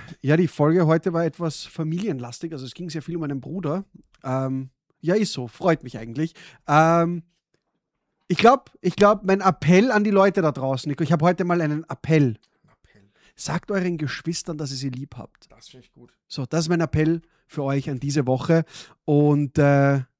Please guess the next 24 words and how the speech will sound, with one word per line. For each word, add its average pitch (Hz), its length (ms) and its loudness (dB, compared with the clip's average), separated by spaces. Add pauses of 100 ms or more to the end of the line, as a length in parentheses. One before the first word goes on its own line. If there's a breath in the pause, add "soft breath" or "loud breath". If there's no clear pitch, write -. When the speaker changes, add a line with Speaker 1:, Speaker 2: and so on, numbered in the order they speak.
Speaker 1:
damit 143 340 -2
entlassen 143 440 -6
wir 123 60 -6
euch 123 240 -6
in 120 160 -12
die 117 100 -6
kommende 120 380 -6
Woche. 117 340 -8
Wir 123 120 -6
hören 123 180 -4
uns 131 180 -8
dann 123 300 -8 (680)
wieder, 147 680 0
wenn's 123 240 -10
heißt, 120 600 -8 (300)
Manege 127 420 -6
frei 113 360 -8
bei 123 100 -10
Zirkus 120 380 -14
Zeder. 120 400 -10
Bis 131 180 -6
dahin, 127 300 0
liebe 113 180 -2
Leute, 107 540 -4